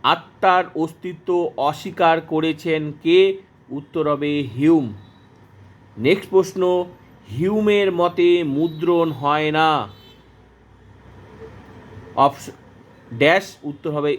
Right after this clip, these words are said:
স্থায়ী আত্মার। নেক্সট প্রশ্ন, জড়দ্রব্য নেই, আত্মা নেই, ঈশ্বর নেই, এ কথা কে বলেছেন?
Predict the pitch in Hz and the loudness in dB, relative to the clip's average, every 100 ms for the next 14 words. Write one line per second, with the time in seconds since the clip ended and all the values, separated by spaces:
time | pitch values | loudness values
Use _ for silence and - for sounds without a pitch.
0 | - - 165 143 147 143 - - - - | -6 -14 -4 -2 0 -2 -6 -20 -12 -6
1 | 135 - 139 123 98 - - - - - | -6 -2 0 0 -2 -18 -20 -20 -20 -20
2 | - - 127 196 - - 190 - 190 190 | -20 -12 -2 -2 -2 -2 -2 0 2 2
3 | 190 - - _ - _ - - - - | 0 -4 -20 _ -20 _ -20 -20 -20 -20
4 | - - - - - - - - - - | -20 -20 -20 -20 -20 -20 -20 -20 -20 -20
5 | - - - - - 117 123 175 196 196 | -20 -20 -20 -20 -18 -6 4 6 6 2
6 | 208 190 180 202 196 196 196 196 - 156 | 2 0 0 0 2 0 -2 -8 -2 -2
7 | 175 - 190 185 190 185 185 185 180 180 | -2 -6 0 2 4 2 2 -2 -6 -10
8 | - - 190 180 180 175 170 170 165 170 | -8 0 2 2 2 0 0 0 2 4
9 | 175 165 165 156 147 - - 170 185 196 | 2 2 4 4 4 -2 0 0 2 2
10 | 202 196 208 208 208 | 0 2 0 0 -4